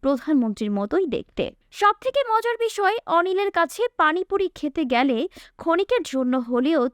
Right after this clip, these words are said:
থমকে যেতে বাধ্য যে কেউ, কেননা এই পানিপুরি বিক্রেতা অনিল দেখতে অবিকল ভারতের প্রধানমন্ত্রী নরেন্দ্র মোদীর মতোই। বিশেষ করে তার পাশে দাঁড়িয়ে তাকে দেখলে নরেন্দ্র মোদী বলে যে কারো মনে হতে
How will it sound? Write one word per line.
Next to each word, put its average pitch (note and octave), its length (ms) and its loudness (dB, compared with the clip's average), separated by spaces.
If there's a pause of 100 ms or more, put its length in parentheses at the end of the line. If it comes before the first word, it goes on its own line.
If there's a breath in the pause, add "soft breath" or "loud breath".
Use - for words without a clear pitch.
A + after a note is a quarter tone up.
থমকে F#4+ 360 0 (100)
যেতে G#3 220 0 (200)
বাধ্য A3 320 0 (220)
যে F3+ 100 -2 (140)
কেউ, G3 180 -4 (340)
কেননা A3+ 380 2 (440 loud breath)
এই F4 60 2 (120)
পানিপুরি G#4 460 0 (100)
বিক্রেতা F4 400 -2 (180)
অনিল D#4 260 -2 (140)
দেখতে B3 300 -4 (260)
অবিকল C#4+ 500 0 (120)
ভারতের A#3 360 -4
প্রধানমন্ত্রী C4+ 720 0 (440 loud breath)
নরেন্দ্র D4+ 400 0 (160)
মোদীর G3+ 360 -2
মতোই। - 280 -6 (220)
বিশেষ G#4+ 280 0 (100)
করে A4+ 140 2 (160)
তার C#4 120 2 (120)
পাশে C4+ 300 0 (160)
দাঁড়িয়ে B3+ 360 2 (140)
তাকে A3+ 180 -2 (140)
দেখলে C#4 280 -2 (160)
নরেন্দ্র A#3 320 -2 (160)
মোদী A3+ 260 -2 (100)
বলে B3 200 0 (120)
যে C#4 100 -2 (160)
কারো C4+ 220 0 (160)
মনে C4 260 -2
হতে B3 200 -6